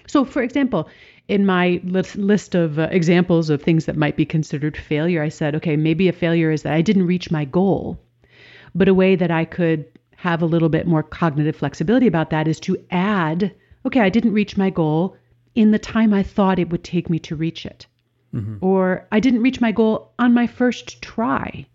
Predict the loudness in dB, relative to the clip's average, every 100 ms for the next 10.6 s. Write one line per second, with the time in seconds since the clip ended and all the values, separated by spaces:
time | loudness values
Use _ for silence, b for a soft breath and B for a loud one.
0 | _ B B B B 0 2 2 2 0
1 | 2 2 2 0 0 -4 -4 -2 0 2
2 | 2 0 0 -2 -2 -4 -4 -8 -14 b
3 | b b b 0 2 2 2 0 -2 -2
4 | -2 -6 -14 _ _ -4 0 4 4 4
5 | 4 4 2 0 -4 -2 2 2 0 0
6 | 2 2 2 0 0 -2 -6 -4 -2 2
7 | 2 2 0 -4 -2 0 0 -2 -6 -2
8 | 0 2 0 -4 -16 -20 _ -4 -2 -2
9 | -8 _ _ -8 -2 0 0 0 -4 -2
10 | -2 -4 -4 -8 -8